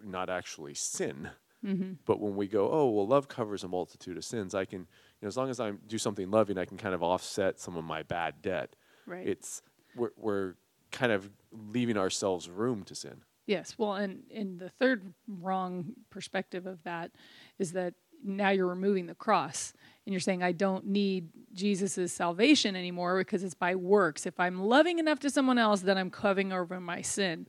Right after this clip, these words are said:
Speaker 2: That, that's not what love has to do with, and that is not, um, <laughs> yeah, you're saved by faith and by God's grace, and that,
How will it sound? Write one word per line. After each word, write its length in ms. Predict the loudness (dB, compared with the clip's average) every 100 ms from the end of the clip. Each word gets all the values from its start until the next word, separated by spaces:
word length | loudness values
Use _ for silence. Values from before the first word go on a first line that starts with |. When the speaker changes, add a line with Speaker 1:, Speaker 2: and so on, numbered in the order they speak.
| -14 -20 -20 -2
Speaker 2:
That, 220 | 2 4
that's 200 | 6 4
not 220 | 4 4
what 180 | 4 2
love 220 | 2 2
has 280 | 2 2 2
to 100 | 0
do 160 | 4 6
with, 220 | 4 0
and 140 | -6 -6
that 120 | -8
is 120 | -8
not, 380 | -6 -4 -6 -8 _ _
um, 520 | -8 -6 -6 -10 -14 -16
<laughs> 60 | -10
yeah, 400 | -6 0 0 0
you're 180 | 2 0
saved 400 | 4 4 4 2
by 120 | -4
faith 520 | -4 0 2 2 -2 -10 -16 -20 -10
and 100 | -4
by 120 | -2
God's 280 | 2 0 0
grace, 480 | 0 2 4 2 -2
and 100 |
that, 100 | -4